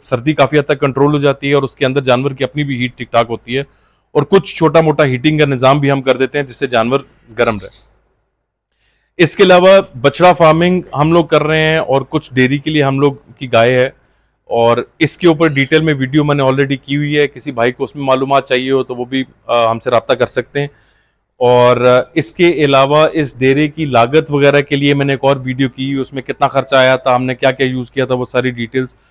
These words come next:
मैं इसके लिंक में उसका वीडियो का, अ, लिंक दे रहा हूँ, आप उस वीडियो को देख के उसको आइडेंटिफाई कर सकते हैं। डेरे को अगर हम थोड़ा सा दिखा सकें तो इस जगह पे ये जानवर बंधे हुए हैं।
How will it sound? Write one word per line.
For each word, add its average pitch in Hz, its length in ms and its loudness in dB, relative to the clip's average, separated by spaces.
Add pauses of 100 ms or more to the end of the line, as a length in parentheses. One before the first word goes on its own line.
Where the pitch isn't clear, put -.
(300)
मैं 131 80 2
इसके 135 200 -4
लिंक 139 300 0
में 151 80 2
उसका 139 320 2
वीडियो 123 420 0
का, 135 100 4
अ, 117 420 0
लिंक 131 240 -2
दे 123 140 2
रहा 131 100 0
हूँ, 131 80 2
आप 123 160 -2
उस 113 180 -14
वीडियो 123 200 -4
को 127 100 -4
देख 117 260 -4
के 139 120 -6 (400)
उसको 131 220 -2
आइडेंटिफाई 117 440 -2
कर 107 120 -6
सकते - 320 -18
हैं। 104 100 -14 (640)
डेरे 151 260 4
को 175 120 4
अगर 175 120 2
हम 180 100 2
थोड़ा 165 200 4
सा 170 120 2
दिखा 143 320 2
सकें 160 420 -2
तो 151 240 -2
इस 156 180 0
जगह 160 220 4
पे 160 320 2 (480)
ये 131 160 0
जानवर 139 340 4
बंधे 156 260 0
हुए 165 260 0
हैं। 160 200 -4